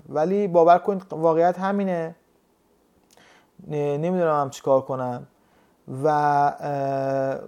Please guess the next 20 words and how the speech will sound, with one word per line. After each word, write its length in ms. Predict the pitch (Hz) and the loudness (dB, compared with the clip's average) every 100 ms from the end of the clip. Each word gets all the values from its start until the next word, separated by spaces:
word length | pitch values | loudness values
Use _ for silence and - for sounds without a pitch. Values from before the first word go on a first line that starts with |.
| 131 156 127 131 | -14 -16 -18 -20
خلاصه 800 | 135 170 165 156 - 180 196 190 - _ _ _ _ _ _ _ _ _ _ _ _ _ _ - | -2 2 4 2 0 0 2 -2 -6 _ _ _ _ _ _ _ _ _ _ _ _ _ _ -2
از 180 | 156 151 | 0 2
یکی 140 | 190 | 2
از 60 | 180 | 0
دوست، 280 | 151 - 151 | -4 -10 -10
فامیلام، 840 | - 165 151 151 170 185 175 156 | 2 2 4 2 0 -2 -4 -4
خانواده‌ام 560 | - 160 156 151 180 | 0 4 8 8 8
هم 100 | 180 | 6
خواستم 320 | 147 151 147 175 | 4 2 2 0
پول 220 | - 190 | 0 -2
قرض 280 | 185 165 151 | 2 2 2
کنم 300 | 156 147 143 | -2 -2 4
برای 320 | 143 156 170 | 6 6 4
اینکه، 540 | 170 180 - 165 139 - _ _ _ | 0 -6 -4 -2 -2 -6 _ _ _
اه، 280 | 143 139 139 | -10 -6 -6
بحث 340 | 135 147 139 180 | 0 0 2 2
روانشناسی 500 | 170 143 131 143 - | 4 2 0 -8 -4
ثروت 360 | 143 156 180 | 0 0 2
رو 60 | 208 | 0
بخرم 720 | 202 185 165 160 151 147 151 | 2 4 4 6 2 0 -4